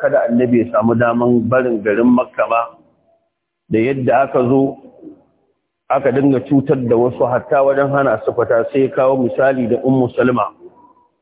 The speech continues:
Da shi ne sai malam yake cewa, "Mun min muni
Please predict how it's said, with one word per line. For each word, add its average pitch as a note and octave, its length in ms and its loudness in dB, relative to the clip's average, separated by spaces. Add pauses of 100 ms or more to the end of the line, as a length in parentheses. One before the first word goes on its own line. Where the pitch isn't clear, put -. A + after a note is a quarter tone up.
(420)
Da A2 60 0
shi D3+ 200 -2
ne C#3+ 200 0
sai D3 100 -2
malam C#3+ 300 2
yake C3+ 320 -2
cewa, A#2+ 240 0
"Mun C#3+ 240 4
min C3+ 80 2
muni C3+ 300 2